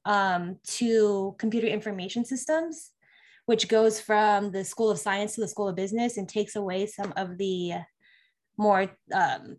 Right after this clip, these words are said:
difficult science and math classes. But after doing a couple classes in s-,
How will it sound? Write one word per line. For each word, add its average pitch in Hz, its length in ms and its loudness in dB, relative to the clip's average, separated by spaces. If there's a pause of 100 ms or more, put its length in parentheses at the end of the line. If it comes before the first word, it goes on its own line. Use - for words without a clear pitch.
difficult 202 480 -2
science 190 280 -4
and 196 80 -6
math 180 220 -4
classes. 247 580 -4 (760)
But 196 400 2 (720)
after 220 240 4
doing 214 160 2
a 196 60 0
couple 202 240 -2
classes 196 380 -2
in 190 140 -6
s-, - 260 -12